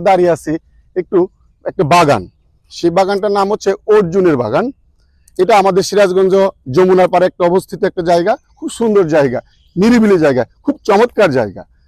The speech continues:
সেইখান থেকে আমি একটু দুইটা কথা নিয়ে আপনাদের কাছে আসছি। দেখেন, এটা একটা হচ্ছে অর্জুন গাছ। এই গাছটা মানুষের উপকার করে, কিন্তু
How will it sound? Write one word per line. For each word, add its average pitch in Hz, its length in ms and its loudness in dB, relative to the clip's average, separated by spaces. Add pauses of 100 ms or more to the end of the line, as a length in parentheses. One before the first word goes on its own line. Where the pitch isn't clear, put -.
(340)
সেইখান 254 380 0
থেকে 254 180 -2
আমি 233 160 0
একটু - 180 -8
দুইটা 202 160 -2 (100)
কথা 196 200 -2
নিয়ে 208 180 2
আপনাদের 147 300 -6
কাছে 147 160 -4
আসছি। 143 220 -2 (120)
দেখেন, 165 220 -2 (480)
এটা 208 200 0
একটা 214 160 -6
হচ্ছে 214 160 -4 (200)
অর্জুন 202 280 0 (120)
গাছ। 131 180 -4 (1500)
এই 202 180 2
গাছটা 214 340 2 (440)
মানুষের 190 320 0 (100)
উপকার 208 280 0 (100)
করে, 113 160 -2 (540)
কিন্তু 285 260 2